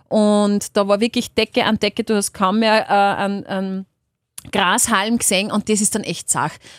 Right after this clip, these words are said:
Und wenn sie dann lauter Kinder herumplanschend in einem Becken wuseln, boah, das, das hat mich ein bisschen hergestresst, aber der Kleine taugt's. Aber heute lege ich, glaub ich, mehr Pause ein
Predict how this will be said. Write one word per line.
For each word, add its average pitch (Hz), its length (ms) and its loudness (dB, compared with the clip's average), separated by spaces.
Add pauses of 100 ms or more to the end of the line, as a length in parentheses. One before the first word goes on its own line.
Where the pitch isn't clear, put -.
Und - 120 -2
wenn 214 120 2
sie 240 120 0
dann 240 160 0
lauter 247 460 0
Kinder 277 600 2
herumplanschend 254 1200 -2
in 254 220 0
einem 240 220 0
Becken 254 580 -2
wuseln, 254 680 2 (1040)
boah, 277 320 2
das, 262 240 0
das 262 340 -2
hat 262 200 2
mich 294 100 2
ein 285 80 2
bisschen 294 180 0
hergestresst, 269 560 0
aber 254 120 0
der 247 100 -2
Kleine 208 280 0
taugt's. - 460 0 (840)
Aber 202 220 2
heute 170 180 -2
lege 175 160 0
ich, 175 60 -2
glaub 165 140 -2
ich, 165 80 -6
mehr 165 140 -4
Pause - 320 -8
ein 147 200 -8